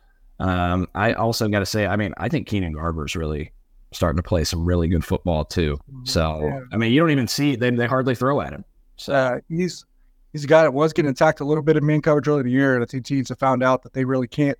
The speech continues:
Speaker 2: do that. Um, you'd like to see his zone coverage impress a little, or improve a little bit, and, and kind of know the depths and everything. But in terms of man coverage, he, he's on his P's and Q's right now.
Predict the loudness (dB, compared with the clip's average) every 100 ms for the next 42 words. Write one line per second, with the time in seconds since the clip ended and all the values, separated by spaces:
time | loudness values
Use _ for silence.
0 | _ -2 2 4 2 0 _ _ _ -4
1 | 0 0 -2 -4 0 4 4 4 0 2
2 | 2 0 2 2 2 -2 -2 -2 -2 -4
3 | -4 0 2 2 -2 _ -4 -2 4 4
4 | 4 2 0 2 2 2 0 -6 _ _
5 | _ -2 4 4 4 2 2 2 0 2
6 | 2 2 -2 -2 0 -2 -2 -2 -2 -2
7 | -4 -2 -2 0 0 -2 0 2 2 2
8 | -2 -6 -8 -6 -6 -4 0 2 2 0
9 | -2 -2 -2 -2 0 2 0 -2